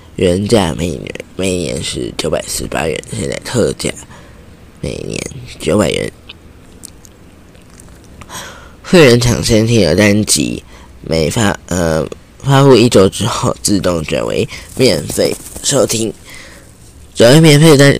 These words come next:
免-，免费收听的同时哦，会员会累受到一则的会员抢先订单及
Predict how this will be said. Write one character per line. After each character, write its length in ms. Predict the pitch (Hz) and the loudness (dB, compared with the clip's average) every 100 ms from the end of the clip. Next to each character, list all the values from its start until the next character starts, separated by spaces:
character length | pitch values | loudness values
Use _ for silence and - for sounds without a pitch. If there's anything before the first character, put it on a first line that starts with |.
| - | -2
免-， 260 | - 110 57 | 0 2 2
免 300 | 82 104 82 | 2 4 4
费 220 | 101 107 | 4 4
收 140 | 107 113 | 6 4
听 100 | 98 | 4
的 60 | 76 | 0
同 320 | - - 101 | -2 -2 -2
时 380 | - - 55 53 | 0 0 0 0
哦， 140 | 57 - - - - - - - - - - | -2 -8 -20 -20 -20 -20 -20 -20 -20 -20 -16
会 420 | - 131 143 104 | -6 2 4 6
员 220 | 69 52 113 | 4 0 -2
会 240 | - 85 | 0 2
累 240 | 69 53 50 - - - - - - - - | 2 0 -4 -8 -10 -14 -20 -20 -18 -18 -16
受 400 | - - 107 90 | -12 0 2 4
到 220 | 85 71 - | 2 -2 -4
一 200 | 101 104 | -2 -2
则 320 | 90 95 64 55 | 0 -2 0 -2
的 200 | - - - - - | -6 -10 -12 -12 -12
会 220 | - 123 80 | -2 2 4
员 260 | 52 53 | 2 -4
抢 220 | - - - - | 2 4 4 2
先 460 | - - 87 64 50 - - | 4 6 4 0 -4 -10 -6
订 280 | 107 62 | -4 -4
单 200 | 52 78 | -2 -2
及 300 | 98 - - | 0 0 -2